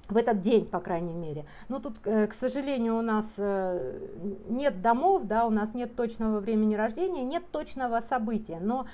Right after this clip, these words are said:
а, вот такие аспекты, ну, как минимум день они действуют, да, вот в этот день был такой аспект. То есть родилась какая-то идея,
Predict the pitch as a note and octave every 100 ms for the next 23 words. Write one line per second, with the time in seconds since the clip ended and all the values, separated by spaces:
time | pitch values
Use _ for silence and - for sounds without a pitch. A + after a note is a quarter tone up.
0 | - - - G#3+ G#3+ A#3+ C#4+ - D4 D4
1 | - G4+ D#4+ C#4 F4+ E4+ D4 D#4+ C#4+ C4
2 | A#3 D#4+ D#4 B3+ B3+ G#3 A3 F#3 - E3
3 | E3+ B3 B3+ G#3+ B3+ A#3 F#3+ C#4 F#4 A#3
4 | B3+ B3 A3+ A#3 A#3 - F3 - A3 A3+
5 | - C#4+ D#4 F#4 A4+ A4+ - A#3 C#4 D4+
6 | F4+ F4+ D4 - C#4+ G#3 G3+ F#3+ F3 G3+
7 | B3+